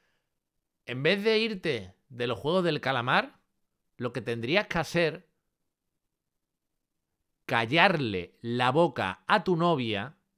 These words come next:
sobre las cosas que está diciendo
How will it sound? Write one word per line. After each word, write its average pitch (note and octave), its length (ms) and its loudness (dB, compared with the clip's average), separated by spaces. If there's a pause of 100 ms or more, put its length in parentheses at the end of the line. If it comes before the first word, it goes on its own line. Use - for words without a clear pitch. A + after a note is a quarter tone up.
(1800)
sobre C3 320 -2
las A#2 140 -2
cosas D#3+ 400 -4
que - 120 -10
está C3+ 140 -4
diciendo C#3 760 -4